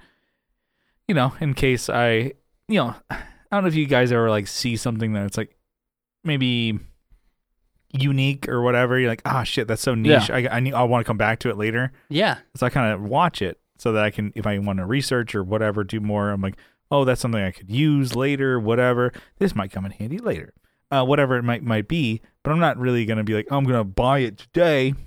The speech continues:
Speaker 1: or, like, "I got paid today, gonna buy it." No, it's, it's, like, just, like, for my reference. So I'll, I'll do that sometimes,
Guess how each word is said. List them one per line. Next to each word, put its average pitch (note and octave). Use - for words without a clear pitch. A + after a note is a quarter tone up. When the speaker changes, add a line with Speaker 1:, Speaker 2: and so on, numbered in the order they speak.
Speaker 1:
or, B2+
like, A#2+
"I B2
got B2
paid F3+
today, B2
gonna A#2+
buy D3
it." G#2+
No, D3
it's, B2+
it's, D3
like, B2+
just, -
like, A2+
for G#2+
my G#2+
reference. A2
So A#2
I'll, A#2+
I'll C3+
do D3
that C3+
sometimes, G2